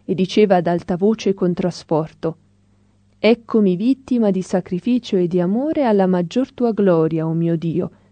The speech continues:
e alla salvezza delle anime." Se il sonno l'assaliva durante la meditazione, si alzava in piedi, stava immobile con le mani giunte al petto,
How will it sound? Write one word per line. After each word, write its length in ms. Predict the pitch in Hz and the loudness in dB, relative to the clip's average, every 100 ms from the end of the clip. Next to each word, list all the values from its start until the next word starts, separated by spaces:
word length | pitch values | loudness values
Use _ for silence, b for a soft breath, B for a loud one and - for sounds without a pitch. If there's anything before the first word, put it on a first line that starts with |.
| b | b
e 140 | 202 | 2
alla 180 | 185 160 | 2 0
salvezza 640 | - 254 220 151 - - | -2 -2 -2 -6 -4 -2
delle 280 | 220 240 247 | 2 2 2
anime." 460 | 190 147 160 160 - _ _ _ _ _ _ _ _ _ _ _ _ _ _ _ _ _ _ | 0 -2 -6 -6 -10 _ _ _ _ _ _ _ _ _ _ _ _ _ _ _ _ _ _
Se 200 | - 240 | -4 0
il 100 | 240 | 0
sonno 320 | - 247 247 | 2 2 6
l'assaliva 640 | 214 196 - 196 190 185 180 | 6 4 4 2 4 2 2
durante 440 | 175 180 196 196 | 2 0 0 0
la 100 | 180 | 0
meditazione, 920 | 180 170 170 170 180 - 240 254 170 b b | 0 -2 -2 -4 -6 0 2 4 2 b b
si 200 | - 247 | 0 2
alzava 380 | 226 - 233 220 | 2 0 -2 0
in 140 | 214 | 0
piedi, 480 | 208 190 165 170 170 _ _ _ | 0 2 2 0 -4 _ _ _
stava 360 | - 208 185 | -2 2 4
immobile 640 | 175 170 180 190 190 180 170 | 4 2 2 2 2 2 0
con 160 | - 185 | 0 2
le 100 | 170 | 2
mani 240 | 170 175 | 2 0
giunte 380 | 180 196 190 190 | 0 -2 0 -2
al 120 | 180 | -2
petto, 520 | - 170 170 - 202 | 0 -2 -2 -6 -6